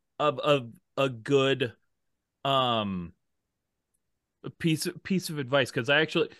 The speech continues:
so I've never done, like, the teching and stuff like that, but I have s-, a ton of friends that went on from being, you know, just people in bands and,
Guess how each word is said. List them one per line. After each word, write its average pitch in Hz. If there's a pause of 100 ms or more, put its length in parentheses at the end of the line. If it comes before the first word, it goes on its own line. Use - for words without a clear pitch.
(120)
so -
I've 190
never 160
done, 123
like, 127
the 120
teching 135
and 147
stuff 147
like 175
that, 190 (340)
but 135
I 147
have 160
s-, - (140)
a 123 (480)
ton 180
of 160
friends 110
that 117
went 117
on 110
from 107
being, 101 (420)
you 98
know, 92 (560)
just -
people 113
in 107
bands 110
and, 101